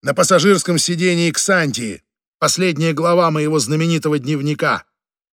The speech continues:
В этом конверте ответы на все вопросы.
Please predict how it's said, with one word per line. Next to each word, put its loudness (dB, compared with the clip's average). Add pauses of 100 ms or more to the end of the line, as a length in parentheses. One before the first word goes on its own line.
(140)
В -4
этом 0
конверте 2
ответы -2
на -6
все -2
вопросы. -2